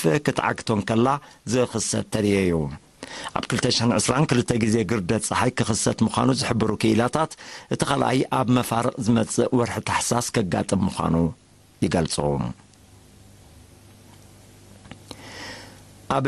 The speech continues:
ብሪጣንያ ከተማ ሪድን ብዝተፈጸመ መጥቃዕቲ ስሕለት ብውሕዱ ሰለስተ ሰባት ከም ዝተቐትሉ ማዕከናት ዜና ንመግለጺ ፖሊስ ብምጥቃስ ኣቃሊሐን።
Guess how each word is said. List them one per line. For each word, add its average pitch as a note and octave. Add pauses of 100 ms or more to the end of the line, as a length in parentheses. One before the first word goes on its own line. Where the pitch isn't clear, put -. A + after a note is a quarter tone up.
(120)
ብሪጣንያ D#3
ከተማ C#3
ሪድን C3
ብዝተፈጸመ B2+
መጥቃዕቲ A#2+
ስሕለት B2+
ብውሕዱ B2
ሰለስተ A#2+
ሰባት G#2+
ከም A2
ዝተቐትሉ A#2
ማዕከናት A#2
ዜና A#2 (120)
ንመግለጺ B2
ፖሊስ A2
ብምጥቃስ G2
ኣቃሊሐን። D2+